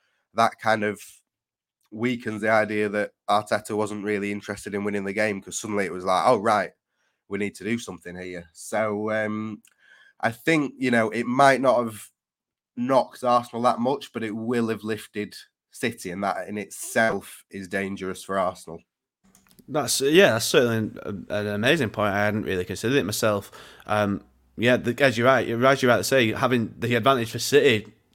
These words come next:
Speaker 2: they can say they've had the win and can go into the meeting, February fifteenth, I believe, isn't it? The, the first meeting in the league, which is gonna be, um, quite the exciting one, hopefully more exciting game. But City can certainly go into it knowing that,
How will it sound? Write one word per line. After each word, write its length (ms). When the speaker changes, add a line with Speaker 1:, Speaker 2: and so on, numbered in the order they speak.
Speaker 2:
they 180
can 100
say 280
they've 160
had 220
the 80
win 280
and 180
can 160
go 180
into 260
the 180
meeting, 440
February 380
fifteenth, 520
I 40
believe, 280
isn't 180
it? 120
The, 160
the 120
first 260
meeting 280
in 120
the 80
league, 360
which 180
is 80
gonna 180
be, 260
um, 240
quite 260
the 80
exciting 540
one, 220
hopefully 420
more 220
exciting 340
game. 320
But 120
City 220
can 160
certainly 260
go 160
into 300
it 80
knowing 460
that, 320